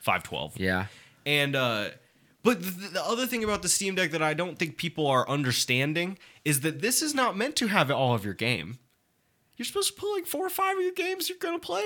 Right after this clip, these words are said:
Speaker 1: on this and then switch 'em out. You know what I
Speaker 2: Right.
Speaker 1: mean? It's portable.
Speaker 2: How,
Speaker 1: How,
Speaker 2: it,
Speaker 1: how far are you guys
Speaker 2: downloading
Speaker 1: from your
Speaker 2: speed,
Speaker 1: computer?
Speaker 2: I'm assuming, is dependent on your Wi-Fi?
Speaker 1: Yeah.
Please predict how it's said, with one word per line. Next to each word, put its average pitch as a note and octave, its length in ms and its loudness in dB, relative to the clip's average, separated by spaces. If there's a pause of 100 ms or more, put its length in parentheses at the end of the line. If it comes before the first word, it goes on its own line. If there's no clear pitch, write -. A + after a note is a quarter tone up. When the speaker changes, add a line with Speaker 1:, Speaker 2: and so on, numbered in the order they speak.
Speaker 1:
on C#3 160 2
this A2 240 2
and D3 120 0
then D#3+ 140 2
switch A3+ 260 0
'em B3 120 -2
out. D4+ 320 -2
You D#3+ 100 0
know F#3 80 2
what F#3+ 160 6
I - 20 6
Speaker 2:
Right. F#3 260 10
Speaker 1:
mean? G3 80 2
It's C4+ 120 2
portable. D#3+ 580 0 (100)
Speaker 2:
How, F3+ 320 4 (100)
Speaker 1:
How, C4 240 10
Speaker 2:
it, - 60 -4
Speaker 1:
how C4 120 6
far C4 360 6
are C4 60 6
you B3+ 60 4
guys F3 200 10
Speaker 2:
downloading G#3+ 240 12
Speaker 1:
from - 100 8
your A#3+ 80 6
Speaker 2:
speed, - 20 -2
Speaker 1:
computer? F#3 360 8
Speaker 2:
I'm D#3+ 180 8
assuming, D#3 480 4
is B2 260 2
dependent B2+ 460 4
on A2+ 200 2
your A2 120 4
Wi-Fi? D#3+ 540 2
Speaker 1:
Yeah. C#3 340 2